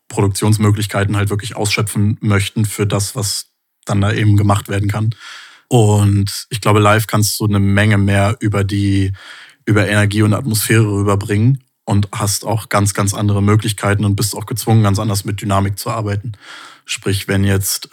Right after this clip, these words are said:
ein Part auf dem, in einem einen Song auf dem Album kommt, der eigentlich davon lebt, dass das jetzt eine sehr weite Hallgitarre ist, aber von mir aus auch mit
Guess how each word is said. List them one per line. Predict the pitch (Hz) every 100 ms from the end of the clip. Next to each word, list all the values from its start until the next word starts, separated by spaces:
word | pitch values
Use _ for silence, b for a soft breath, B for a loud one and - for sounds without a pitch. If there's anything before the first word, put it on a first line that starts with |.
| -
ein |
Part | 104 101 104
auf | 107
dem, | - 98 95 98 95
in | -
einem | 98
einen | 101 101
Song | 98 - 110 107
auf | 104
dem | 107
Album | 104 104 101
kommt, | 98 104 101 98 -
der | 101 98 104
eigentlich | 101 104 107
davon | 101 101 107
lebt, | 98 98 101 - - B B B B B B
dass | 101 101
das | 98
jetzt | 101 98
eine | 101 101
sehr | 101 101
weite | 101 98 98 101 98 98 -
Hallgitarre | 104 104 107 107 104 101
ist, | 107 104
aber | 101 101
von | 98 101
mir | 98
aus | 107 110
auch | 110 101
mit | 98 101 -